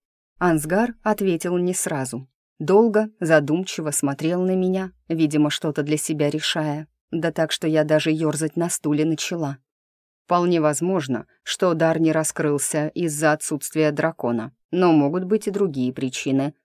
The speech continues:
Хотела спросить, что за причины, но Ардах снова опередил. Иногда так бывает с особо сильным даром.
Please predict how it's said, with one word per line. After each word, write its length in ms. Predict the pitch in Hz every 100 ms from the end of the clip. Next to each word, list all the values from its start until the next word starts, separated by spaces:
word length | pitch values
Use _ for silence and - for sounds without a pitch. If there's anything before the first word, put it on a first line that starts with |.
| _ _ _
Хотела 360 | - 175 175
спросить, 540 | 170 - 170 - 175 -
что 280 | - - 175
за 120 | 156
причины, 580 | 151 160 - - 254 294 - _ -
но 220 | 180 180
Ардах 560 | 190 185 156 151 - - -
снова 460 | - 170 151 143
опередил. 680 | 143 - 160 160 143 135 139 _ _ _ _ -
Иногда 420 | 170 165 151 147
так 200 | 139 139
бывает 400 | 147 151 151 139
с 80 | -
особо 340 | 160 - 147 147
сильным 520 | - 156 143 147 147
даром. 360 | 135 127 131